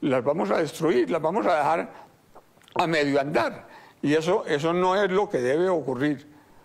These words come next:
Lo que debe ocurrir es un juicio justo, claro, transparente, y que vengan unas sanciones, que, que no tienen que ver con el, con el, con el periodo del presidente, no,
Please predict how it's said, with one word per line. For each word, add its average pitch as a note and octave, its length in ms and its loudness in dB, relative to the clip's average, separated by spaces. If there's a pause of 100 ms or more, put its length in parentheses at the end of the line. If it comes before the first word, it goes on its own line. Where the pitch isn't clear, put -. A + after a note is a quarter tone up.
(240)
Lo C#3 140 0
que D#3 100 0
debe C3+ 160 2
ocurrir E3 440 0
es F3 140 -2
un A#2+ 160 -4
juicio D3+ 340 -2
justo, G#3+ 640 0 (340)
claro, A3 600 0
transparente, D3+ 1000 -2 (920)
y F3+ 100 -2
que - 160 0
vengan C4 320 2
unas D4 220 -2
sanciones, G#3+ 640 -2 (720)
que, - 180 -6
que D3+ 140 -2
no C#3+ 160 0
tienen G#3 300 -2
que G3+ 100 2
ver G3+ 160 2
con G#3 140 0
el, D3 340 -2
con D3 220 -2
el, C#3+ 220 -6
con C#3+ 180 -2
el C3 100 -4
periodo E3+ 440 0
del E3 100 -6
presidente, C#3+ 580 -4
no, - 260 -2